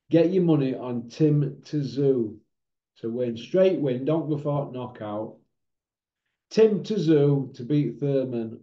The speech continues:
on points. That's where the safe money is on that one. Okie dokie. Thanks for liking and subscribing and leaving a comment. Let me know what you think to the video in the comment section.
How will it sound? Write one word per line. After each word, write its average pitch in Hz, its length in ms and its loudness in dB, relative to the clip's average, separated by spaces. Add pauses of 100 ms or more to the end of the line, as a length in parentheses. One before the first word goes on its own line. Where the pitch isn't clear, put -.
on 120 260 -8
points. 104 760 -12
That's 101 260 -12
where 113 160 -6
the 107 100 -16
safe 104 340 -8
money 107 260 -10
is 107 120 -12
on 110 140 -8
that 113 160 -6
one. 143 400 -4 (440)
Okie 135 300 0
dokie. 165 560 2 (580)
Thanks 127 200 -4
for 143 60 0
liking 139 360 -2
and 131 80 -4
subscribing 170 640 0
and 156 80 2
leaving 139 240 0
a 127 60 -6
comment. 165 360 0
Let 170 120 0
me 170 80 0
know 165 120 4
what 165 180 2
you 151 120 -2
think 156 260 -6
to 165 80 -2
the - 60 -2
video 160 420 2
in 143 120 -4
the - 40 -18
comment 156 280 -4
section. 151 580 -4